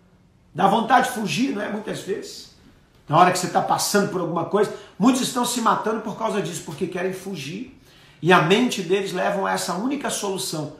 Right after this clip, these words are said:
a fuga. Mas você tem fé em Jesus e eu quero declarar que em nome de Jesus você não vai precisar fugir, não vai precisar tomar nenhuma decisão errada na vida. Nem nada errado vai acontecer na sua vida. Deus está contigo.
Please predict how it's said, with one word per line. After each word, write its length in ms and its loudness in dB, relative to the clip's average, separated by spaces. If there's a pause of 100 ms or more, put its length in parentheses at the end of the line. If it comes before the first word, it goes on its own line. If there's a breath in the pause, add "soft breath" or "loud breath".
a 80 -8
fuga. 420 -10 (840 soft breath)
Mas 300 2
você 340 -4
tem 220 -8
fé 300 -12
em 80 -8
Jesus 500 -10
e 60 -4
eu 380 -6 (520 soft breath)
quero 160 -6
declarar 480 -2
que 140 -10
em 20 -8
nome 260 -8
de 120 -8
Jesus 320 -6
você 80 -10
não 100 -8
vai 100 -4
precisar 340 -10
fugir, 580 -10
não 80 -10
vai 100 -10
precisar 640 -12
tomar 240 -8
nenhuma 240 -10
decisão 480 -10
errada 480 -6
na 120 -8
vida. 360 -10 (480 loud breath)
Nem 400 -2
nada 260 -2
errado 440 -6
vai 180 -8
acontecer 400 -12
na 100 -12
sua 220 -14
vida. 240 -14
Deus 560 0
está 300 -10
contigo. 720 -14